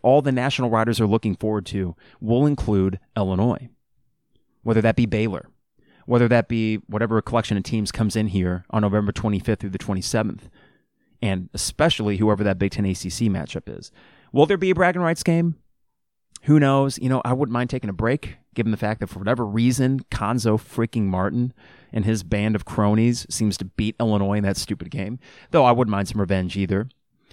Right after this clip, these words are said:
It would be not quite the same atmosphere because I'm guessing fans couldn't go, but it is the state of Missouri, so I wouldn't hold anything past them. But when I look at this non-conference,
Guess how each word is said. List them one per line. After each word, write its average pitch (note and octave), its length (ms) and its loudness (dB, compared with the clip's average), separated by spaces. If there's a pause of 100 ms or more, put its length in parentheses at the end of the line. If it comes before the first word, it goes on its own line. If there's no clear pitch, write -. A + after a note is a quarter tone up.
(160)
It C3 100 2
would A#2+ 180 4
be B2 260 4
not A2+ 240 -2
quite A#2 200 -4
the G#2 40 -10
same C3+ 240 0
atmosphere G2+ 500 0
because G#2+ 300 -4
I'm G#2 60 -2
guessing G2 420 -2
fans G2 380 -6
couldn't F#2+ 260 -6
go, G2 180 0
but C3 200 0
it F#3 80 2
is A3+ 160 -2
the A3 80 -4
state F3+ 240 0
of D#3+ 60 0
Missouri, B2 500 0 (560)
so - 140 -2
I G2+ 40 6
wouldn't B2+ 180 4
hold A2+ 140 0
anything G#2 320 0
past F2+ 320 -4
them. - 200 -16 (760)
But B2+ 220 2 (360)
when B2+ 200 2
I B2 60 2
look C#3 180 2
at D3+ 60 0
this C#3 120 0
non-conference, G2+ 680 -2